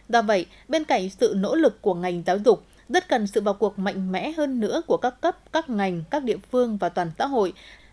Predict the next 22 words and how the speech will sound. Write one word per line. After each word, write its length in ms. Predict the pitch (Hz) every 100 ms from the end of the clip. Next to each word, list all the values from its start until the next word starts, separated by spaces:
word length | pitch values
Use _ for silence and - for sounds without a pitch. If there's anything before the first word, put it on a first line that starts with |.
| -
để 220 | 226 220
khắc 200 | 196 330 320
phục 180 | 208
những 240 | 196 196 311
khó 160 | 214
khăn 320 | 214 277 269 226 - - 220
nhằm 280 | 247 240
tạo 140 | 233 226
môi 160 | 302
trường 220 | 320 254 190
giáo 100 | 214
dục 180 | 269 -
bình 280 | 208 202 190
đẳng 260 | 208 160 -
và 180 | 185 190
chất 200 | 175 359
lượng 280 | 247 202 190
cho 120 | -
học 140 | 226 -
sinh 240 | 226 196
khuyết 180 | 190 302
tật. 140 | 190